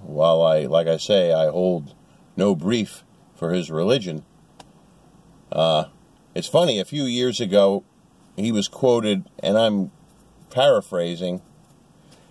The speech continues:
"It is moral that if someone shoots at you with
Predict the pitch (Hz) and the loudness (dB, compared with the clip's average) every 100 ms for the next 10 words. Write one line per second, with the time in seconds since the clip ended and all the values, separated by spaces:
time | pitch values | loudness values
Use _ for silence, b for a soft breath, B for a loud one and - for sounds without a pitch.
0 | b _ _ - - _ _ _ _ _ | b _ _ -20 -20 _ _ _ _ _
1 | - 123 165 123 196 165 110 104 101 101 | -6 -2 0 4 6 6 6 2 2 0
2 | - 165 202 190 143 - 160 143 - 98 | 0 2 4 2 0 -2 -2 -2 -4 -2
3 | - 95 92 92 92 - | 0 0 0 0 -2 -6